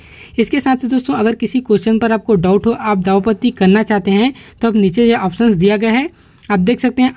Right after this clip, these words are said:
आठ जून तक आप जो है दावापत्ती कर सकते हैं। दावापत्ती का फॉर्मेट आपको नीचे देखने को मिल जाएगा, आपको इसी फॉर्मेट में दावापत्ती करना है।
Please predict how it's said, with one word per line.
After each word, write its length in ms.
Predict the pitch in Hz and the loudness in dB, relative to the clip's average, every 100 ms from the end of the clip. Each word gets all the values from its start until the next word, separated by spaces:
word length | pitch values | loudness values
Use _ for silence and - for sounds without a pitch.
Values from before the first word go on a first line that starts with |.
| 202 | -2
आठ 180 | 214 226 | -2 0
जून 260 | 190 220 | 2 2
तक 120 | 214 226 | 2 -2
आप 140 | 214 | -4
जो 100 | 190 | 0
है 60 | 226 | 0
दावापत्ती 520 | 190 185 190 202 - 269 | 2 0 0 -2 -2 -2
कर 160 | - | -2
सकते 260 | 202 202 233 | -2 -2 2
हैं। 180 | 233 302 - - - | 0 -2 -10 -20 -6
दावापत्ती 520 | 196 226 233 226 - | 0 0 0 -2 -2
का 140 | 233 233 | -2 -2
फॉर्मेट 440 | - 196 202 226 | 0 2 2 2
आपको 240 | 185 240 | -2 0
नीचे 260 | 226 175 220 | 2 2 2
देखने 300 | 185 180 196 | 0 0 -2
को 140 | 202 | 2
मिल 180 | 254 220 | 2 4
जाएगा, 280 | 175 180 185 | 2 0 0
आपको 280 | 196 208 233 | -2 -2 0
इसी 200 | 214 247 | 0 -2
फॉर्मेट 420 | - 202 202 202 | -2 0 2 2
में 80 | 240 | -2
दावापत्ती 500 | 175 180 180 175 254 | 0 0 0 0 0
करना 280 | 247 185 185 | 2 2 4
है। 220 | 180 180 | 2 0